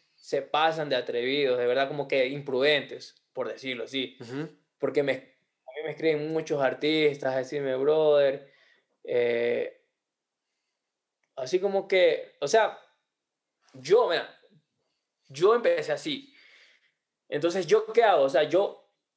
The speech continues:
Speaker 1: cojo, escribo, pero escribo de una forma, eh,
Speaker 2: Educada.
Speaker 1: como que es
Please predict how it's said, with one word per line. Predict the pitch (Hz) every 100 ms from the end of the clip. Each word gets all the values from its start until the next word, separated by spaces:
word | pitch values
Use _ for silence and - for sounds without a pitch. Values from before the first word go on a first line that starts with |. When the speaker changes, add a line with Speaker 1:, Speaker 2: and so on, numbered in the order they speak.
| _
Speaker 1:
cojo, | 196 208 202
escribo, | 170 - 180 208 214
pero | 208 151
escribo | 147 156 170
de |
una | 165 151
forma, | 156 160 165 165 156 - _ _ _
eh, | 160
Speaker 2:
Educada. | 151 151 135
Speaker 1:
como | 101 123
que | - 127 123
es | 120 -